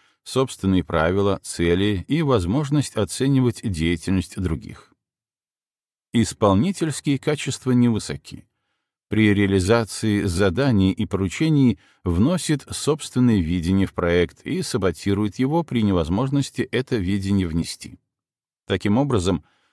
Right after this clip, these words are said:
для человека с внутренней референцией в целом будет характерно стремление к авторитету, лидерству,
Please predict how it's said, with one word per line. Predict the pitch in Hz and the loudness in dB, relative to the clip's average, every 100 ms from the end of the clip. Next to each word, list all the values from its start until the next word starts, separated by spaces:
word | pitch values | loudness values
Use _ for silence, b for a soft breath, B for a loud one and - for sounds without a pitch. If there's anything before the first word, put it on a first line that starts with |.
| _ | _
для | - 90 98 | 0 4 2
человека | - 95 90 123 - 110 | 2 0 0 0 0 -2
с | - | 0
внутренней | 92 123 - 110 101 98 | 2 2 0 0 2 2
референцией | 92 98 131 151 - 85 69 | 0 -2 -2 -2 -2 -4 -4
в | - | -12
целом | - 123 156 123 87 | -6 -2 0 0 0
будет | 92 143 127 | 0 -4 -4
характерно | - 98 - - 127 117 104 b b | -4 -4 -2 -2 0 0 0 b b
стремление | - - 101 92 101 131 123 101 | -20 -6 -2 0 2 2 0 0
к | |
авторитету, | 104 - 92 80 - 69 - 113 - _ | -4 -4 -6 -6 -6 -6 -2 -4 -6 _
лидерству, | 87 82 71 87 - 107 120 | -2 -2 0 -4 -4 -2 -2